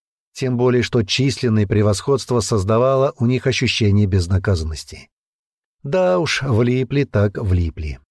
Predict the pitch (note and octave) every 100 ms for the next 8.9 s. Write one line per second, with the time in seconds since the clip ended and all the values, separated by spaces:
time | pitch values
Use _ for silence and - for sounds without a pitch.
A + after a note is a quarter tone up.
0 | _ _ _ _ _ _ - G#2+ - B2+
1 | A#2 A#2+ B2+ C3 A#2 - A2 A2 A2 G#2+
2 | G2+ - C3+ G2+ _ _ _ A2+ C3+ F#3+
3 | D#3 D#3+ - D#3+ D3 D3+ D3+ C#3+ C#3+ D#3+
4 | A2+ - F#2+ A2 G#2 G#2+ - A2+ A#2 A#2
5 | A#2 A2+ G2+ G#2+ A#2 A#2 G2 G#2+ A2+ C3
6 | G#2+ - _ _ _ - G#2+ A2 G2+ A2
7 | - G#2 F#2+ F2+ C#3 D#3 - G3+ E3 F3
8 | E3 C#3 - G2+ G2+ F2 E2+ - D2